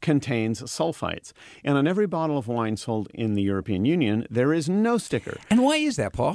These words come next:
Speaker 1: Because, uh, and Americans think that's because the wine in America has been adulterated with sulfites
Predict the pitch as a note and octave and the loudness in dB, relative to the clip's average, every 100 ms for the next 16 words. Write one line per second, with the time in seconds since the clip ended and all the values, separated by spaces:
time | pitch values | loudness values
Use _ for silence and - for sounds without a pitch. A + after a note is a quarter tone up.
0 | B3 D3 D#3 - E3+ D#3+ D#3 D3+ - C#3 | 0 2 2 2 0 2 2 0 -2 -8
1 | - C#3+ C3+ E3 A#3 A#3 D#3 C3+ B2+ A#2 | -2 2 4 4 2 0 0 -2 -2 -2
2 | - A#2 - - A#2+ - A2+ G#2+ A#2 A2+ | 0 -2 -2 -4 -4 0 0 2 0 -4
3 | - A#2 G#2 A#2+ E3+ D3 A#2+ A2+ A2+ G#2+ | -8 -4 0 2 2 2 2 0 -2 -4
4 | G#2+ F#2 G#2 F2+ G2+ G2+ A2 G2+ F#2 F#2+ | -4 -2 -2 0 -2 -2 -2 -2 -2 -6
5 | G#2 F#2+ F#2+ A#2 | -8 -6 -4 -6